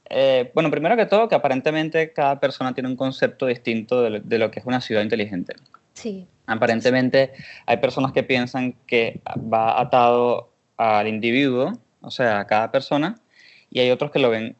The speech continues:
Speaker 1: más como algo del colectivo, o sea, de, de un grupo de personas,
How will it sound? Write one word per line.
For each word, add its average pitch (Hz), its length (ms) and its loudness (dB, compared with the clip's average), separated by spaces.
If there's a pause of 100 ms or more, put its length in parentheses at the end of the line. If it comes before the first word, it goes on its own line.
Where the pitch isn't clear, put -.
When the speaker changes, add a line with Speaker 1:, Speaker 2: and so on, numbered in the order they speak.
(100)
Speaker 1:
más 123 340 -4
como 127 340 -2
algo 113 280 0
del 113 200 0
colectivo, 104 540 -2
o 101 60 -6
sea, 101 200 -6
de, 95 120 -8
de 104 220 -6
un 113 100 -2
grupo 127 240 4
de 117 80 6
personas, 104 600 -4